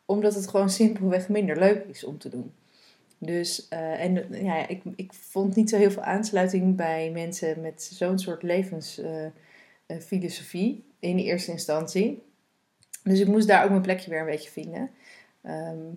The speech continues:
dus dat vond ik in het begin, dacht ik van, "Hé, ja, ik moet er echt even een beetje inkomen met deze groep." Dus als je het dan hebt over thuis voelen,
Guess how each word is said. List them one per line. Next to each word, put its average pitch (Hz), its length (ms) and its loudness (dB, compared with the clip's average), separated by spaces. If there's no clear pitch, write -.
dus 170 180 -10
dat 165 320 -8
vond 208 240 -6
ik 208 60 0
in 208 60 -2
het 190 80 -2
begin, 202 220 -2
dacht 202 180 -4
ik 220 120 -4
van, 226 180 -4
"Hé, 240 100 -2
ja, 185 200 2
ik 180 120 -4
moet 185 140 0
er 202 80 0
echt - 180 -6
even 208 240 -2
een 208 60 -2
beetje 196 260 0
inkomen 160 560 4
met 147 120 -8
deze 147 280 0
groep." - 340 -4
Dus 196 340 4
als 208 120 -2
je 214 60 0
het 208 80 0
dan 185 160 4
hebt 190 200 0
over 185 260 -4
thuis 208 360 6
voelen, 170 520 -2